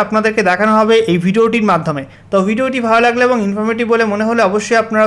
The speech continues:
ভিডিওটি একটি করে লাইক করে দেবেন, অবশ্যই ভিডিওটি প্রচুর শেয়ার করবেন। সেই সঙ্গে নতুন দর্শক হয়ে থাকলে লেটেস্ট ভিডিওর আপডেট সবার প্রথমে পাওয়ার জন্য চ্যানেলটিকে সাবস্ক্রাইব করে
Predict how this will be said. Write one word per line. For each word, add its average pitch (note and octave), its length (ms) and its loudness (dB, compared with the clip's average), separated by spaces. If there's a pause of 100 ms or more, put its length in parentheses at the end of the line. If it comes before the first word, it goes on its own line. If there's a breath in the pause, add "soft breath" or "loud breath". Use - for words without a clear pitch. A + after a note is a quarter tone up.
ভিডিওটি G3+ 300 0
একটি G3 180 -8
করে G3+ 200 0
লাইক F3 180 0
করে G#3+ 160 0
দেবেন, A3+ 180 0 (400 loud breath)
অবশ্যই A#3 360 0
ভিডিওটি A3+ 300 0
প্রচুর A#3 280 -4
শেয়ার A3 260 2
করবেন। A3+ 220 2 (100)
সেই G3 160 0
সঙ্গে G3+ 220 -2
নতুন G3+ 160 -6 (100)
দর্শক A3 320 -2
হয়ে G#3 160 0
থাকলে G#3+ 220 0 (400 loud breath)
লেটেস্ট A#3 320 0
ভিডিওর A#3 240 2 (100)
আপডেট F#3+ 280 0
সবার G3 200 2
প্রথমে F#3+ 220 -2 (100)
পাওয়ার G3+ 260 4
জন্য A3+ 200 -2
চ্যানেলটিকে F#3 440 -2
সাবস্ক্রাইব F#3+ 420 0
করে G#3 140 2